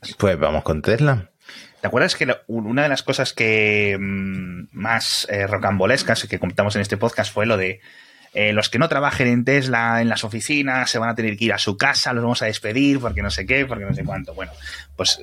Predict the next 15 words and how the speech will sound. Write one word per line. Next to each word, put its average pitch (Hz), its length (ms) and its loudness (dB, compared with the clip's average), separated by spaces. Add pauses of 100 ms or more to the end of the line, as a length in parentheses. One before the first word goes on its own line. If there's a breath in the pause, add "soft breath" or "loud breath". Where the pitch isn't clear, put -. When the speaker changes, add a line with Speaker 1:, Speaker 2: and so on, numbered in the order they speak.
Speaker 2:
eh, - 180 -16
hubo 123 180 4
unos 131 220 4
pocos 104 260 2
despidos, 123 440 0
recordemos 98 480 -2
un 95 60 -2
montón 98 200 -2
de 98 80 -4
titulares 95 480 -2
muy 90 160 -4
raros 117 420 0
y 98 40 -8
nosotros 92 260 -6
decíamos, 87 320 -10